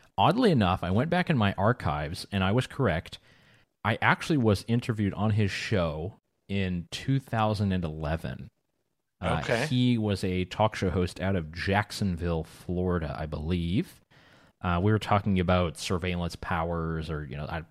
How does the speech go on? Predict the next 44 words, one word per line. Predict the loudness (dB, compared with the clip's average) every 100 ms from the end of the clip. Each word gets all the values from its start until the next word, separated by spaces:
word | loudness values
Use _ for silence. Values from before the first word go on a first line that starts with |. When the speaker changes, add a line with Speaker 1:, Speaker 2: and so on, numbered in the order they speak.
| -12
Speaker 1:
I | -8
don't | -6 -6
remember | -2 0
at | 0
this | -2 -4
point, | -4 -4 -6 -14 -20 -4
something | 0 0 2
like | 0 0
that. | -2 -2 -4 -12 -16 -4
He | -2
seemed | 0 2 2
just | 4
like, | 4 4
like | 2 0
a |
normal | 0 0 2 4 4 2
conservative | -2 -4 -2 -2 -2 -6
talk | -2 -2 0
show | -2
guy. | 2 2 2 -2 _ _ _ _ _ _ _
Uh, | -4
I | -2 -2 0
guess | 0 0 -4 -2
there, | 0 0
there | -2 -2
are |
a | 0
number | 2 4
of | 4
others, | 4 4 2 -2
like | -8
Phil | -4 4 4 4
Valentine, | 4 4 4 2 0 0 2 2 0 0
Jimmy | 2 4 4
Speaker 2:
Yeah. | 2 4 4
Speaker 1:
DeYoung, | 6 4 0 -2 _ _ _ 0
Dick | 0 0 -8
Farrell. | -4 0 4 4 4 2 -6 _ _ _ _ _ _
That | -10
can't | -8 -6
be | -6
a |
real | -6 -8
name. | -10 -12